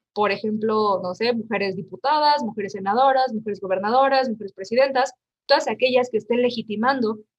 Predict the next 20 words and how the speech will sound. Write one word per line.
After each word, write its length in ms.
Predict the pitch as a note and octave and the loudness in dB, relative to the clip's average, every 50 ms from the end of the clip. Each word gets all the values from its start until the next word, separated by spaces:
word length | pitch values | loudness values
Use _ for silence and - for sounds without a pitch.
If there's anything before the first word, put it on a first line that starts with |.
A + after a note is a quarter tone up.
| _ | _
este 320 | - A3+ B3+ B3 B3 C#4 C#4 | 2 2 2 2 0 -6 -6
tipo 320 | C#4 C4+ C4 - C#4 C#4 C#4 | -6 -8 -10 -4 -2 0 2
de, 440 | C#4 C4 B3+ A#3+ G#3 F#3+ - - _ | 4 4 4 4 2 0 -2 -6 _
de 100 | - G#3 | -6 -8
estructuras 560 | G#3 - - G3+ - - - B3 B3+ B3+ B3 | -8 -6 -8 -12 -8 -2 0 2 2 2 2
de 100 | A3 G#3+ | 0 -4
poder 400 | - F#3+ G3 F#3+ G#3+ B3 F#4 - - _ _ _ _ _ - | -4 -4 -4 0 2 2 0 0 -4 _ _ _ _ _ -4
no 140 | A#3 A#3+ A#3+ | -2 -2 -2
son 240 | A#3+ C4+ B3+ A#3+ A3+ | 0 0 -2 0 2
parte 300 | A#3 A3 G#3+ A3+ - B3+ | 2 2 2 4 4 2
del 120 | B3+ B3+ B3 | 2 2 0
sujeto 400 | - A3+ - A3 G#3+ - G#3 G#3+ | -6 -8 -8 -8 -8 -6 -4 -2
político 600 | B3 B3+ C4 D4 - B3 A#3+ - A3 A3 A#3+ - | -2 -2 -2 -4 -10 -10 -6 -4 -4 -4 -4 -4
porque 260 | - G#3+ G#3+ G#3+ G#3 G#3+ | -6 -6 -4 -4 -4 -4
se 120 | - A3+ | -4 -4
les 200 | G#3 G3+ G#3 G#3 | -4 -4 -4 -2
ve 140 | A3 G#3 G3+ | -2 -2 0
como 240 | G#3 B3 B3 B3 A#3 | 0 -2 -4 -4 -4
si 140 | - G#3+ G3+ | -6 -8 -8
fueran 380 | - A3 G#3+ G#3+ A3 A3+ A#3 | -4 -2 0 2 2 0 -2